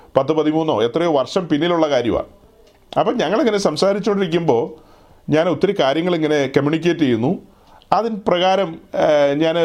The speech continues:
പറയുകയാണ് അദ്ദേഹത്തോട്, "എനിക്ക് ഇന്നിന്ന കാര്യങ്ങളൊക്കെ അറിയാൻ താല്പര്യമുണ്ട്" എന്ന് പറഞ്ഞപ്പോൾ, "ഒരു കാര്യം ചെയ്യ് ബ്രദർ, അടുത്ത ട്രെയിൻ കയറി ഇങ്ങ് പോരാൻ" പറഞ്ഞു. അപ്പം ഞാൻ പറഞ്ഞു, "യെസ്, ഓക്കെ, ഞാൻ അടുത്ത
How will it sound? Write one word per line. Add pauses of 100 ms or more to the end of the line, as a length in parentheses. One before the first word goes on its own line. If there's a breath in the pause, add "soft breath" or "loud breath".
(120)
പറയുകയാണ്
അദ്ദേഹത്തോട്,
"എനിക്ക്
ഇന്നിന്ന
കാര്യങ്ങളൊക്കെ
അറിയാൻ
താല്പര്യമുണ്ട്" (400 loud breath)
എന്ന്
പറഞ്ഞപ്പോൾ,
"ഒരു
കാര്യം
ചെയ്യ്
ബ്രദർ, (480 loud breath)
അടുത്ത
ട്രെയിൻ
കയറി
ഇങ്ങ്
പോരാൻ"
പറഞ്ഞു. (160)
അപ്പം
ഞാൻ
പറഞ്ഞു,
"യെസ്,
ഓക്കെ,
ഞാൻ
അടുത്ത